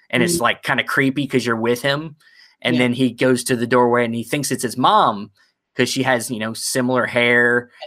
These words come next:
Speaker 1: and
Speaker 2: So
Speaker 1: is wearing a robe very similar to his mom's, I think. And, and then she turns around, and it's a, and she's like, you know, uh, some woman that apparently killed herself when her hu-, and her husband was abusive, and is like, "You can't hurt me anymore," you know, like, and it's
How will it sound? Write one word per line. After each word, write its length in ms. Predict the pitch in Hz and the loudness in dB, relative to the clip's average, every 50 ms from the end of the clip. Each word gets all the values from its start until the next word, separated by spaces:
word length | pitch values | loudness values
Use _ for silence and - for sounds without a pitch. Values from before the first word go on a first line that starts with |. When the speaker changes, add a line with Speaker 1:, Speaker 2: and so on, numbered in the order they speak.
| - - | -14 -8
Speaker 1:
and 100 | - 113 | -4 -2
Speaker 2:
So 40 | - | -2
Speaker 1:
is 80 | 170 135 | -2 0
wearing 260 | 117 120 123 123 120 | 2 4 4 4 4
a 60 | 117 | 2
robe 360 | 113 113 120 127 127 123 113 113 | 0 0 2 4 2 2 2 2
very 180 | 123 123 123 120 | 0 0 0 0
similar 340 | - - 127 123 117 113 | -2 -4 -4 -4 -4 -6
to 120 | 110 - 127 | -6 -6 -6
his 140 | 110 107 107 | -6 -6 -4
mom's, 360 | 113 117 117 120 120 113 123 | -4 -2 0 -2 -2 -2 -2
I 80 | 117 | -4
think. 320 | 117 - 123 117 113 110 - | -4 -4 -6 -8 -8 -8 -10
And, 240 | 107 104 107 107 _ _ _ _ _ _ _ | -10 -10 -10 -14 _ _ _ _ _ _ _
and 200 | - 120 113 113 | -8 -6 -2 -2
then 280 | 120 117 117 117 113 110 | 0 0 0 -2 -2 -4
she 160 | - - - 120 | -4 -4 -4 -2
turns 240 | - 139 123 101 | 0 0 0 2
around, 180 | 123 131 143 135 | 2 2 2 2
and 120 | 120 117 | 0 0
it's 140 | 117 110 - | -2 -2 -2
a, 140 | 117 107 107 - | -4 -4 -4 -8
and 180 | 120 113 110 104 | -8 -6 -6 -4
she's 180 | - 123 107 | -4 -4 0
like, 200 | 117 107 110 - - - - - - - _ | 0 0 -2 -4 -8 -20 -20 -20 -20 -20 _
you 80 | - 104 | -8 -4
know, 240 | 107 98 101 95 - | -4 -2 -4 -4 -4
uh, 120 | - 123 - - | -4 -4 -2 -2
some 360 | - - 156 143 131 127 120 | 0 2 2 2 2 2 2
woman 360 | 127 139 147 147 143 131 127 | 4 2 4 4 4 2 2
that 140 | 123 120 113 | 2 2 0
apparently 540 | 113 - 139 135 131 135 131 123 117 110 104 | 0 0 2 2 2 2 2 0 -2 -6 -6
killed 280 | - - 139 135 139 | -4 -2 0 0 2
herself 580 | 127 117 110 - - 123 113 117 113 - - - _ _ _ - | 0 0 0 -2 0 0 0 0 -2 -4 -8 -20 _ _ _ -8
when 140 | 131 123 113 | -4 -4 -2
her 120 | 113 113 | -2 -2
hu-, 100 | 123 139 | -2 -2
and 180 | 95 123 120 117 | -2 0 0 0
her 60 | 110 | 2
husband 400 | 107 139 143 135 - 131 120 117 | 2 2 0 0 0 -2 -2 -2
was 100 | 113 113 113 | -4 -6 -8
abusive, 460 | 107 127 127 143 131 - 120 110 107 | -6 -4 -2 -2 -2 -2 -4 -6 -6
and 80 | 110 | -8
is 100 | 104 101 | -10 -10
like, 140 | 117 113 - _ - - - | -10 -10 -10 _ -20 -14 -8
"You 100 | - 151 | -8 -4
can't 220 | 143 - 147 113 98 | -2 -2 -2 0 2
hurt 220 | 151 165 170 - | 4 2 2 2
me 140 | 143 123 117 | 0 -2 -2
anymore," 540 | 113 113 110 107 107 107 107 104 104 - _ _ - - _ | -2 -2 -4 -4 -4 -6 -6 -6 -8 -10 _ _ -20 -16 _
you 100 | - 117 | -6 -2
know, 200 | 117 110 107 107 | 0 0 0 0
like, 260 | 110 107 104 104 92 - - _ _ _ _ _ _ _ _ - | 0 -2 -2 -2 -4 -8 -18 _ _ _ _ _ _ _ _ -6
and 120 | 120 120 | -4 -4
it's 160 | 113 - - | -2 -2 -4